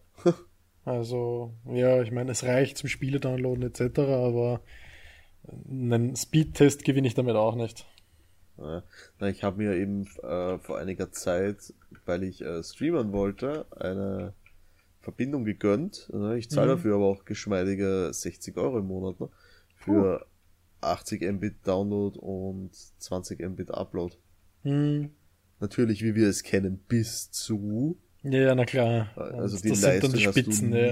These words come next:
Speaker 2: ja.
Speaker 1: ja, hast du nie im Leben, diese fucking Leistung. Und das
Speaker 2: Mhm.
Speaker 1: Coole ist halt, ich bin A eins Kunde und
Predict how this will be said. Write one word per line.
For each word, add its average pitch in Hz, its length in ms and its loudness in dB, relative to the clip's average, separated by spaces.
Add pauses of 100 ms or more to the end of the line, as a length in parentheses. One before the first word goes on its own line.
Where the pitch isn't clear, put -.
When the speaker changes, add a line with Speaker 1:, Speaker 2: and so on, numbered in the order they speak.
(420)
Speaker 2:
ja. 92 340 -4
Speaker 1:
ja, 92 60 -6
hast 90 200 -10
du 104 40 -4
nie 98 280 -6
im 98 200 -8
Leben, 95 320 -4
diese 90 200 -8
fucking - 440 -10
Leistung. 95 480 -4 (480)
Und 147 80 0
das 143 140 0
Speaker 2:
Mhm. 147 60 -8
Speaker 1:
Coole 117 200 0
ist 104 160 -2
halt, 107 240 0
ich 98 340 -2
bin 104 140 -2
A 87 80 0
eins 85 320 -2
Kunde 131 340 -2 (440)
und 104 640 -6